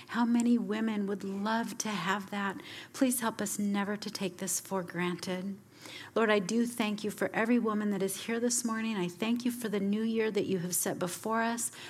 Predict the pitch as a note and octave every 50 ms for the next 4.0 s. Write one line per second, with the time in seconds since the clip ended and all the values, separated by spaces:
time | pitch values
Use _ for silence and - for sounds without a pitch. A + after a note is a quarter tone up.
0 | - - - G#3+ A3+ B3 C4 B3+ B3 C4+ B3+ - A#3 A#3 A3+ A3+ - - G3+ G3+
1 | G#3 G#3+ G#3+ - - G#3 F#3+ F#3 F#3+ F#3+ F3+ F#3 G3 G3 G3 G3 F#3 - F#3 G#3+
2 | G#3+ G#3+ G#3+ G#3+ G#3+ A3 A#3 A#3 G3+ - - F3 F#3+ G3+ A3 G#3 G3+ G3 F#3 G3
3 | G3+ G3+ G#3 G3+ F#3+ - - F3+ - - - - - D#3+ F3 - - - - -